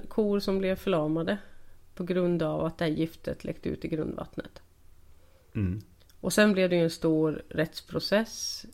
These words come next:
Speaker 1: Eh, kommer inte ihåg, det var nog, från början så var det väl något kraftbyggarna eller någonting. Och sen så var det ju Skanska som var, som tog på sig det här att bygga, eh, bygga den här tunneln. Eh, vi får väl kolla upp det vid tillfälle, men jag vet inte ens om den där tunneln är klar ännu.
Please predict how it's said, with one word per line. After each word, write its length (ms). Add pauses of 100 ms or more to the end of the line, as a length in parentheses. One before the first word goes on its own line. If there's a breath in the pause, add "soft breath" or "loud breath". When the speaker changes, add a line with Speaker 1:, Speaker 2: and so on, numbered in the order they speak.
Speaker 1:
Eh, 260
kommer 220
inte 120
ihåg, 180
det 60
var 140
nog, 200
från 180
början 360
så 120
var 100
det 80
väl 100
något 160
kraftbyggarna 880
eller 140
någonting. 480
Och 80
sen 180
så 120
var 120
det 60
ju 120
Skanska 600
som 220
var, 220 (760 soft breath)
som 180
tog 240
på 160
sig 160
det 60
här 140
att 140
bygga, 420 (880 soft breath)
eh, 420
bygga 500
den 140
här 180
tunneln. 360 (320)
Eh, 280
vi 200
får 160
väl 100
kolla 240
upp 160
det 80
vid 120
tillfälle, 420
men 100
jag 60
vet 100
inte 140
ens 180
om 80
den 160
där 80
tunneln 420
är 40
klar 420
ännu. 240